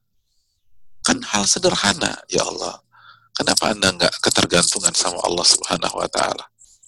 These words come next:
Kalau Imam Bukhari saja mencantumkan hadis istikharah, kenapa Anda yang bukan Bukhari, yang bukan Muslim,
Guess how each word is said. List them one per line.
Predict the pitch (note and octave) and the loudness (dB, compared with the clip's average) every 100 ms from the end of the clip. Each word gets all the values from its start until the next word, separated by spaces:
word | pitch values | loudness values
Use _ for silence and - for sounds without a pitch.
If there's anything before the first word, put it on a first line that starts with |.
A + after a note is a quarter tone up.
| _ _ _ _ - _ _ | _ _ _ _ -20 _ _
Kalau | - F#3 E3 | -2 0 0
Imam | C#3+ A2+ | 0 -2
Bukhari | G2 - F#2 | -4 -6 -4
saja | F2+ G2 F2+ | -2 -2 -2
mencantumkan | F2 F2 F2+ F#2 E2+ F2+ | -8 -6 -4 -4 -2 -2
hadis | F#2+ F2+ - | 0 -2 -2
istikharah, | G2+ - - F2+ F2+ G#2+ | -2 0 0 0 0 0
kenapa | G#2 D2 - - | -2 -2 -2 -4
Anda | A2 F#2 F2+ _ _ _ _ _ _ _ _ - | -2 -4 -4 _ _ _ _ _ _ _ _ -2
yang | G#2+ G2+ | 0 0
bukan | G2 A2+ - F#2+ F#2 | 0 -2 2 2 2
Bukhari, | F#2 - F2 F2+ A#2 C#3 - - - - _ | -2 0 2 2 0 -2 -8 -20 -20 -20 _
yang | G#2+ G2 | 2 4
bukan | G2 F#2+ F#2 F#2+ | 2 2 2 4
Muslim, | G2+ - A#2 | 4 6 6